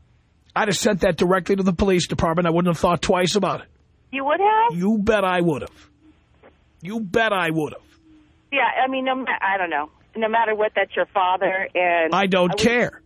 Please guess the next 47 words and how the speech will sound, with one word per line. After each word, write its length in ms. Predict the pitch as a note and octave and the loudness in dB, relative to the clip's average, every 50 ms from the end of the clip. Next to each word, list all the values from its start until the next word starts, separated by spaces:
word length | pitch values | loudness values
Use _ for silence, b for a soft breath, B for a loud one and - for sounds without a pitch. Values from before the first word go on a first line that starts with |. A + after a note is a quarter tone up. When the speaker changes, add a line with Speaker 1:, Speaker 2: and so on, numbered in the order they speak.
| _ - | _ -6
Speaker 1:
I 160 | - F#3 G3 G3 | -4 -2 -2 0
don't 280 | F#3 G3+ G3 F#3+ E3 | 0 0 -2 -2 -2
care. 100 | - G3 | -4 -4
If 80 | D#3 D#3+ | -2 -2
my 160 | G3+ G3+ A3+ | 0 0 0
father 400 | G#3 - A3+ A3 A3 A3 G#3+ G#3 | 0 0 0 0 2 2 0 0
endangers 420 | G3+ F#3 G#3 G#3 A3 G#3 G3+ F3 F#3 | 0 0 0 -2 0 -2 -2 -2 0
my 180 | G3 G3 G3+ | 0 0 0
life, 280 | G3 G3 F#3+ G3+ A3+ G#3 - | 0 0 2 0 0 0 0
I 100 | - G#3 | -2 0
don't 180 | G3+ F#3+ F3+ | 0 0 2
give 120 | E3+ F#3+ E3+ | 0 0 0
a 120 | D#3 C#3+ | 0 -2
rat's 360 | C#3 C#3 D#3 F3 G3 F#3 - | 0 -2 0 -2 -2 -2 -2
ass 240 | G3 F#3 F#3+ F#3 D#3+ | -4 -4 -4 -4 -4
who 260 | - - B3+ B3 A#3+ | -4 -2 0 0 2
he 340 | G3+ F3+ G#3+ F3 E3 D3+ C#3 - _ _ | 2 0 0 0 -2 -4 -4 -8 _ _
is. 300 | - - - - - - _ - | -10 -8 -8 -8 -8 -10 _ -6
Speaker 2:
True, 340 | - E4+ D#4 C4+ B3+ A#3+ A#3 _ _ - _ - | -4 -2 0 0 -2 -2 -4 _ _ -20 _ -6
true. 380 | - D#4 C#4+ C4+ B3 A#3 A#3 - _ _ - - | -2 0 2 4 4 2 2 -2 _ _ -6 -2
I 140 | G#3+ A#3+ | -2 -2
just 180 | B3 C4 C4+ - | -2 -4 -8 -10
wouldn't 220 | B3+ C4+ A3+ G3+ | -10 -12 -10 -8
use 140 | A3 A#3 A3+ | -8 -6 -4
it 100 | G#3+ G#3 | -2 -4
against 360 | G3 - G3+ F#3+ F#3+ F#3+ _ | -2 0 0 -2 -2 -2 _
him 160 | - A3 G3+ F#3 | -8 -10 -8 -6
to 120 | - F3+ | -8 -8
humiliate 540 | - G3 F3 E3 D#3+ D#3 E3 E3+ D#3+ D3 C#3+ | -6 -6 -6 -2 -2 0 0 2 2 0 0
him, 160 | C#3+ C#3+ B2+ | 0 -2 -2
I 80 | C3 C3 | -2 0
guess. 240 | A#2 C3 G#2 D#2 - - - _ _ - | 0 -2 -2 -2 -6 -12 -20 _ _ -4
Speaker 1:
Oh, 300 | F#3 A3 A#3+ F#3+ - - - | -2 0 0 0 -2 -4 -6
Speaker 2:
Is 80 | E3 | -4
Speaker 1:
I, 60 | - D#3+ | -2 0
Speaker 2:
my, 220 | F3+ D3+ D3+ D#3+ | -2 -2 -2 -4
Speaker 1:
I 140 | - D#3 F#3 | -2 -2 0
Speaker 2:
is 40 | G#3+ | 2
Speaker 1:
would 60 | A3+ A3+ | 2 2
Speaker 2:
my 60 | F#3 | 4
Speaker 1:
do 100 | G#3 G#3 | 4 4
whatever 280 | G#3 G3+ G#3 G3+ G#3 | 4 4 2 2 2
Speaker 2:
thinking. 160 | G#3 G3+ G3+ G#3 | 2 2 2 2
Speaker 1:
I 40 | G#3+ | 0
had 120 | G#3+ G#3+ | 0 -2
to 80 | G#3+ G#3+ | -2 0
do. 340 | A#3+ D4+ E4 F4 D#4+ - | 0 2 2 2 0 0